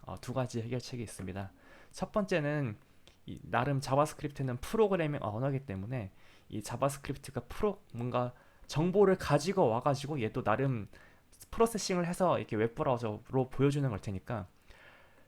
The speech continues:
소스 데이터 어딘가, 소스 데이터를 뭔가 갖고 오는 게 있겠죠?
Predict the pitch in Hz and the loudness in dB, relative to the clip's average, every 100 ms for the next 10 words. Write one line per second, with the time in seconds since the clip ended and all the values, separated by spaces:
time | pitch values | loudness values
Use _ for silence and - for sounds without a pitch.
0 | - - - 247 - 277 254 233 208 - | -16 -6 0 2 2 2 4 4 2 -2
1 | 202 185 117 131 156 156 147 135 151 214 | 2 4 6 4 0 -2 -2 -4 -2 -2
2 | - 208 190 170 160 127 123 123 - 139 | 2 2 2 0 -2 -2 -6 -6 -4 -4
3 | - 135 117 131 101 131 - - | 0 0 0 -4 -4 -6 -2 -2